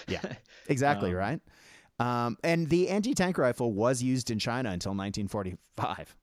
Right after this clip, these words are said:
Speaker 1: Like, it was, it was just what they used because all of the A T
Speaker 2: Right.
Speaker 1: guns for the, well, most of the A T guns were in, you know, were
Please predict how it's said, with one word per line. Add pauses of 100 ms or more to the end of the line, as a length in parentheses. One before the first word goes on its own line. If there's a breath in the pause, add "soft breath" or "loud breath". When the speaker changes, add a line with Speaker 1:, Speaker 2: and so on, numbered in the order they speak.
Speaker 1:
Like,
it
was, (160)
it
was
just
what
they
used (240 loud breath)
because
all
of
the (120)
A
T
Speaker 2:
Right.
Speaker 1:
guns
for
the,
well,
most
of
the
A
T
guns (120)
were
in, (440)
you
know, (360)
were